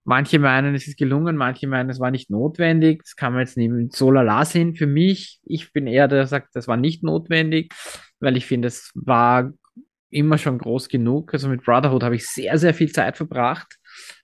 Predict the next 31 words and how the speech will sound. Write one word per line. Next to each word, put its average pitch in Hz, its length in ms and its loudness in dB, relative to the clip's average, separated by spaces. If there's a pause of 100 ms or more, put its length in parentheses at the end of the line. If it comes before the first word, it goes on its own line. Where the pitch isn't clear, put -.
(100)
Ähm, 139 720 0 (840)
und 151 420 -6
trotzdem 175 480 4
hast, 165 340 0
wie 156 320 -4
du, 156 120 2
wie 139 340 2
du 151 100 2
auch 147 80 0
sagtest, - 720 -6
ja, 135 240 -2
es 165 140 -2
war 139 100 2
Open 143 420 -2
World-isch, 151 1400 4
aber 139 240 0
nicht 143 240 -4
komplett 131 420 -4
Open 117 280 -4
World 107 300 0
in 107 80 -6
dem 107 220 -2
Sinne. 117 420 -2 (500)
Es - 80 -20
war - 120 -2
ausreichend 107 720 0
und 110 160 -6
ich - 80 -12
finde, 131 240 0
das, 131 320 -2
äh, 123 380 2